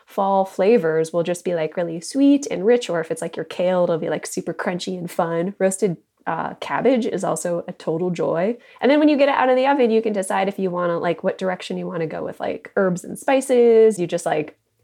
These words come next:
could do anything with it. You could have them on their own. You could mix them with, like, you know, grains and put, like, a dressing on 'em and have a grain salad. You could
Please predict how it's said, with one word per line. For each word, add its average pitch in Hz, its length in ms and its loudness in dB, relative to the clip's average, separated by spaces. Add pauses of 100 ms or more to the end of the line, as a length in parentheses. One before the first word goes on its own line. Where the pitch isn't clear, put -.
could 185 160 -2
do 208 140 0
anything 240 400 -6
with - 180 -12
it. - 100 -8
You 175 60 -8
could - 140 -12
have - 240 -10
them 165 120 -8
on - 140 -10
their - 200 -6
own. 240 320 6
You 180 100 0
could 165 140 -6
mix 160 200 -8
them 160 140 -4
with, 160 140 -8
like, - 280 -4 (400)
you 165 100 -2
know, 175 120 -6
grains 202 680 2
and 160 100 -4
put, 160 120 -8
like, 165 140 -6
a - 40 -6
dressing 226 400 0
on 185 180 -2
'em 175 80 -2
and 175 100 -6
have 175 120 -12
a 156 60 -8
grain 185 360 -2
salad. 180 760 -2
You 165 140 -4
could 160 640 -6